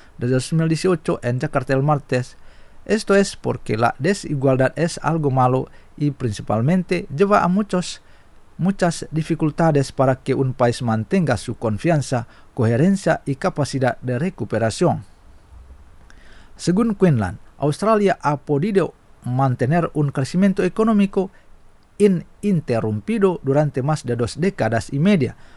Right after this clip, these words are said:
un récord sin precedentes entre las economías desarrolladas, al llevar a cabo una serie de reformas económicas que le permitieron construir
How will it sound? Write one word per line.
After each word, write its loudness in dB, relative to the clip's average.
un -2
récord 0
sin -4
precedentes -2
entre 0
las -2
economías -2
desarrolladas, -2
al -4
llevar 2
a -2
cabo -2
una -2
serie 0
de 0
reformas 0
económicas -2
que 0
le 0
permitieron 0
construir 0